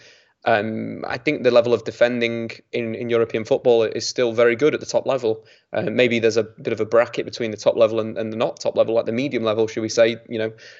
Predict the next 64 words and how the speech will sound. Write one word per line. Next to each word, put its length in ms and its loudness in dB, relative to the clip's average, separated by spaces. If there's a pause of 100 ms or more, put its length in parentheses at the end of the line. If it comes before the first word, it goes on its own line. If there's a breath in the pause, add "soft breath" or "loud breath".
(140)
there, 160 8
there 140 4
could 160 -8
be 100 -2
a 40 -2
bit 120 0
of 80 0
a, 180 2
a 80 -4
gap 280 -2
there 160 2
between 340 -8
the 60 -4
likes 240 -4
of 60 -10
Sergio 300 0
Ramos 280 -4
and 100 -10
someone 220 -6
like 140 -8
Dejan 280 -2
Lovren, 320 2
but 100 -2
at 80 -2
the 60 -6
same 240 2
time, 400 -2 (240 soft breath)
it's 180 -2
always 200 0
been 180 2
there. 300 -6 (200)
Like, 280 -2
we're 160 4
looking 240 2
at 80 2
it 40 2
in 80 -2
a 40 0
very 200 4
strange 360 -4
light, 240 -2
where 160 2
this 220 -6 (160)
gap 240 -4
of 240 -10
top-class 420 -4
defenders 340 -2
has 140 -6
always 120 -2
been 140 0
there. 80 -4
That's 200 0
why 100 4
defenders, 500 -2 (500 soft breath)
uh, 120 6
you 200 2
know, 140 2
are, 140 0 (560)
are 240 -2
very 180 4
valuable 480 0
in 80 -4
a 60 -4
team. 400 -4